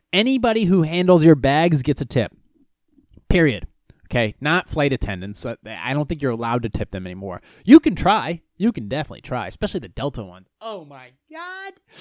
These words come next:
You can definitely tip them. Here's a tip. Oh, wow. Uh, the, but anybody who handles your bags at the airport at the front of the gates.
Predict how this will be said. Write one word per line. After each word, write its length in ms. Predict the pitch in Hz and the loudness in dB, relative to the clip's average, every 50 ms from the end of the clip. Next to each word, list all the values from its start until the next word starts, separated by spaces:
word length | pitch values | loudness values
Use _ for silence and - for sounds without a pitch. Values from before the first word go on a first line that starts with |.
| - - - - - - - - | -20 -18 -18 -18 -18 -20 -12 -8
You 100 | - 165 | -8 -6
can 140 | 151 143 120 | -6 -6 0
definitely 420 | 113 - 190 196 - - 143 123 | 4 4 4 4 4 0 -8 -6
tip 240 | - 143 117 - _ | -4 -4 -6 -6 _
them. 380 | - 110 104 92 92 107 113 - _ - | -6 -6 -6 -6 -8 -10 -14 -16 _ -10
Here's 140 | 226 208 | -8 -8
a 80 | 160 123 | -8 -8
tip. 440 | 123 _ - - 277 185 - - - - | -10 _ -2 0 0 0 0 -2 -8 -6
Oh, 340 | 294 294 277 196 - 143 180 214 | -4 -2 -2 -2 -4 -6 -8 -10
wow. 680 | 247 269 320 330 349 359 370 381 381 381 381 381 311 - | -6 -6 -4 -4 -2 -2 0 0 0 0 0 -2 -4 -6
Uh, 100 | - 160 | -6 -6
the, 600 | 156 147 175 196 196 196 202 202 196 196 190 - _ _ _ _ _ _ _ _ _ _ _ - | -6 -6 -6 -6 -6 -6 -6 -6 -6 -8 -8 -10 _ _ _ _ _ _ _ _ _ _ _ -12
but 400 | 131 - 196 185 180 - _ _ _ _ _ _ _ - | -6 0 0 0 0 0 _ _ _ _ _ _ _ -4
anybody 320 | 190 220 233 220 233 226 | -2 0 0 0 0 2
who 80 | 185 190 | 2 2
handles 260 | 202 202 202 180 160 | 2 2 0 -2 -2
your 80 | 185 170 | -2 -2
bags 280 | 156 175 170 170 151 | 0 0 -2 -2 -4
at 40 | 147 | -4
the 180 | 151 147 - - | -6 -6 -6 -4
airport 460 | 170 190 196 - - 196 190 190 - - | -2 -2 -2 0 2 2 2 0 0 -4
at 100 | 139 135 | -10 -10
the 80 | - 131 | -10 -10
front 460 | - - - - 175 185 208 208 - - | -12 -8 -2 2 2 2 2 2 -2 -10
of 100 | - 151 | -10 -8
the 80 | 147 143 | -8 -6
gates. 500 | 127 139 117 87 - - - - - | -4 -4 -6 -6 -10 -16 -18 -18 -18